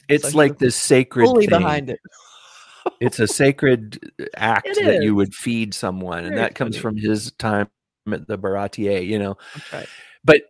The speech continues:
Speaker 1: she, um, I think they kind of gain her trust through their friendship and their niceness and all that. And finally, sh-, her story comes out that, um, th-, that she is from this place, you know, Warship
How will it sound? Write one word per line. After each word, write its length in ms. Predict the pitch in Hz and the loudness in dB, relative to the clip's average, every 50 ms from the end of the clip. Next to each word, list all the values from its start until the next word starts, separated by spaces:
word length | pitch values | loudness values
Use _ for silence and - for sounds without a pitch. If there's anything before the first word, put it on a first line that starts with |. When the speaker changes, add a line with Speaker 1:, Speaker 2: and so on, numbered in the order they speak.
| _ - | _ -10
Speaker 1:
she, 460 | - - - 220 233 269 277 254 - | -6 -4 -2 0 2 2 0 0 2
um, 400 | - 190 175 160 156 151 143 143 - | 2 4 6 6 4 2 -2 -2 0
I 80 | 151 165 | 2 2
think 240 | 160 - 240 233 160 | 2 2 0 2 4
they 220 | 185 190 190 180 | 6 6 6 6
kind 300 | 165 - 190 190 175 170 | 4 2 0 2 2 2
of 120 | 165 151 127 | 2 2 2
gain 360 | 127 147 135 143 151 151 151 | 2 4 4 4 2 0 -2
her 180 | 147 131 151 - | 0 2 0 0
trust 520 | - - 151 135 131 139 139 - - - | 0 4 8 8 8 8 8 2 -4 -8
through 240 | 113 131 139 139 127 | -4 -2 0 2 4
their 140 | 131 123 117 | 4 2 2
friendship 760 | - - 127 123 127 127 - - 139 123 120 117 117 - 123 | 2 0 0 0 -2 -4 -2 2 6 6 6 6 6 2 -2
and 120 | 117 110 | -2 0
their 120 | 110 110 107 | -2 -2 0
niceness 580 | 113 113 117 113 - - 120 117 110 - - | 0 0 0 -2 -4 -4 -4 -4 -4 -4 -4
and 100 | 113 110 | -4 -4
all 140 | 107 110 107 | -2 -2 0
that. 220 | 104 107 110 110 - - - - - - - - - - | 0 -2 -2 -4 -6 -12 -20 -20 -20 -20 -20 -20 -8 -2
And 180 | 135 143 139 - | -2 -2 0 4
finally, 340 | - 185 202 233 247 226 | 6 6 6 6 4 2
sh-, 140 | 180 - - - | 2 0 -4 -2
her 160 | 131 135 143 131 | 0 2 2 2
story 420 | - - - 131 131 143 147 143 | 0 2 4 6 8 8 6 6
comes 300 | - - 127 117 107 113 | 4 0 -4 -2 2 4
out 280 | 110 107 107 104 - - | 6 6 6 4 4 4
that, 300 | 113 110 101 - - - | 4 4 4 2 -2 -2
um, 340 | 113 110 107 104 101 104 98 - | 0 0 0 0 -2 -6 -8 -10
th-, 120 | 104 - - - - - | -14 -14 -14 -16 -18 -6
that 220 | 117 120 - - | -4 -2 -2 -2
she 220 | - - 139 135 131 | -2 0 2 2 2
is 120 | 131 127 | 2 0
from 500 | - - - 113 110 110 107 107 107 104 - | -2 0 2 2 4 4 2 0 -4 -6 -4
this 220 | - 113 107 - - | -4 -4 -4 -4 -8
place, 500 | - _ - - 87 87 98 101 - - | -14 _ -4 -2 -2 0 -2 -4 -4 -4
you 80 | 110 | -4
know, 140 | 98 98 95 | -2 -2 -2
Warship 560 | 95 98 104 107 113 - - 117 110 - - | 0 2 2 2 2 2 2 2 2 2 0